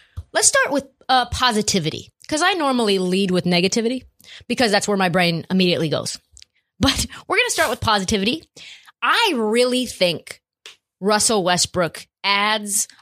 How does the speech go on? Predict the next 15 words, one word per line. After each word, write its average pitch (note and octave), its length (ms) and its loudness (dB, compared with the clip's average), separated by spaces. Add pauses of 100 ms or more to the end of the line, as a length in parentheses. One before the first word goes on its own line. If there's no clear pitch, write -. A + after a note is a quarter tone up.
a G3 100 0
level G#3 460 0
of E3 160 -4
defensive B3+ 500 0
intensity, G3 640 0 (560)
incredible B3 640 0
outlet F#3+ 400 0
passing, F#3 600 -2 (280)
the F3+ 80 0
ability A#3+ 440 2
to B3+ 100 2
rebound, F3+ 580 2 (300)
be A#3 120 -2
athletic, F#3 520 0
another B3 540 0